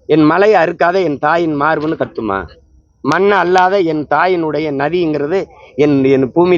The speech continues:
தாயின் ரத்த நாளங்கள், அதை சிதைக்காதேன்னு" இது பேசுமா? தம்பி, நீங்க தான் கேள்வி எழுப்புனீங்க. ஏதாவது இந்த கட்சி பேசுமா? ஏதாவது என் நிலம், என் வளம், என் மக்களின் நலன்,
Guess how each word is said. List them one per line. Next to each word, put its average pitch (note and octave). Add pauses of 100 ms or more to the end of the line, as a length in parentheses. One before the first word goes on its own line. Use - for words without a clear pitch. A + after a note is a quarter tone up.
தாயின் D3+
ரத்த D3
நாளங்கள், D#3+
அதை C3+
சிதைக்காதேன்னு" D#3+
இது A#2+
பேசுமா? B2 (180)
தம்பி, F3+
நீங்க F3+
தான் F3+
கேள்வி D#3+
எழுப்புனீங்க. A#2 (520)
ஏதாவது F#3+
இந்த E3
கட்சி D#3
பேசுமா? G#2 (1700)
ஏதாவது G3 (100)
என் C#3+
நிலம், F#3+ (100)
என் D3
வளம், F#3
என் C#3
மக்களின் D#3
நலன், F#3